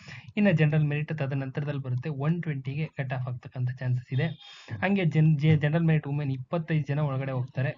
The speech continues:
ಒನ್ ಟೆನ್ಗೆ ಕಟ್ ಆಫ್ ಆಗೋ ಚಾನ್ಸಸ್ ಇದೆ, ಒನ್ ಟೆನ್ಗೆ ಕಟ್ ಆಫ್ ಆಗೋ ಚಾನ್ಸಸ್ ಇದೆ ಜನರಲ್ ಮೆರಿಟ್ ವುಮೆನ್. ಇನ್ನ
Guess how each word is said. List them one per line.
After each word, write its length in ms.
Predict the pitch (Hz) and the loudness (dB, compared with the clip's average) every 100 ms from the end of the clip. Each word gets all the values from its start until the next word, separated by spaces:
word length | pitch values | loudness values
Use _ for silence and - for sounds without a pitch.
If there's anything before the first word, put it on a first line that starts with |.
| - | -6
ಒನ್ 280 | 143 170 175 | 0 2 2
ಟೆನ್ಗೆ 280 | 170 156 151 | 2 2 2
ಕಟ್ 220 | - 131 | 0 -4
ಆಫ್ 140 | 135 - | -6 -4
ಆಗೋ 100 | 127 | -4
ಚಾನ್ಸಸ್ 400 | - 123 - - | -2 -2 -4 -8
ಇದೆ, 80 | 123 | -4
ಒನ್ 280 | 131 131 131 | 0 0 0
ಟೆನ್ಗೆ 280 | 127 127 | 0 0
ಕಟ್ 180 | 127 120 - | -2 -10 -10
ಆಫ್ 100 | 123 | -6
ಆಗೋ 120 | 127 | -6
ಚಾನ್ಸಸ್ 300 | 123 123 123 | -4 -6 -4
ಇದೆ 100 | 147 | -4
ಜನರಲ್ 340 | 135 131 135 | -2 -2 -2
ಮೆರಿಟ್ 240 | 135 127 127 | -4 -4 -2
ವುಮೆನ್. 300 | 127 131 156 170 _ - - - - 208 | 0 2 0 -4 _ -20 -20 -18 -6 2
ಇನ್ನ 140 | 208 | 4